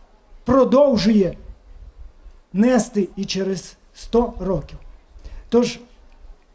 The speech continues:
будьмо свідомі тої великої жертви, котру наш народ склав тут,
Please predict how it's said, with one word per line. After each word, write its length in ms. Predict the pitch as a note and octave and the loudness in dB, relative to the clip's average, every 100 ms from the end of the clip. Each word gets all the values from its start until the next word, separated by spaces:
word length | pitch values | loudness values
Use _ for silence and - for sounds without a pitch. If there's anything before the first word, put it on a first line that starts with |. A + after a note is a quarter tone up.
| - - - D#3 | -20 -20 -20 -6
будьмо 680 | F3 D4+ A#3 G3+ G#3+ F3+ - _ _ - - | 2 2 4 2 2 0 -6 _ _ -20 -16
свідомі 760 | - G#3 B3 A3+ A3+ D#3+ D3 - - - - - - - - _ _ | -6 0 2 4 2 0 -6 -10 -20 -20 -20 -20 -20 -20 -20 _ _
тої 240 | B3 C4 B3+ | 2 4 4
великої 560 | C4+ D4 - B3+ A#3+ | 4 2 2 2 2
жертви, 600 | - E3 A#3 F3 D3 D#3 C#3+ - _ _ - | 0 2 2 2 -4 -10 -12 -20 _ _ -6
котру 380 | G3+ G#3 G3+ - _ _ | -4 0 -2 -4 _ _
наш 380 | G3 A#3+ - - _ | -2 -2 -2 -10 _
народ 400 | F3+ G3 G3+ G3+ - _ - | -6 -2 -2 -2 -12 _ -20
склав 540 | - G3+ A3 A#3 A3+ - _ | -12 0 2 2 -2 -12 _
тут, 320 | - D4+ - | 0 0 -2